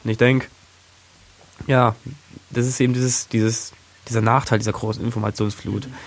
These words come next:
Speaker 1: dass wir immer wieder mal in gesunden Abständen mal uns mal hinsetzen müssen und sagen, „Wie viel möchte ich eigentlich?“ Weil wir drücken immer mehr, wir drücken eigentlich fast nur auf Abonnieren, Folgen, ähm, ja,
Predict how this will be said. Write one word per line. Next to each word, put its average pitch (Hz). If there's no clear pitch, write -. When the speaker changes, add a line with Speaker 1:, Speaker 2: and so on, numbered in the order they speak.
Speaker 1:
dass -
wir 117
immer 180
wieder 160
mal 156
in 120
gesunden 139
Abständen 127
mal 120
uns -
mal 110
hinsetzen 180
müssen 175
und 135
sagen, 135
„Wie 143
viel 143
möchte 120
ich -
eigentlich?“ 101
Weil 107
wir 113
drücken -
immer 147
mehr, 147
wir 135
drücken 180
eigentlich 143
fast -
nur 160
auf -
Abonnieren, 135
Folgen, 175
ähm, 147
ja, 127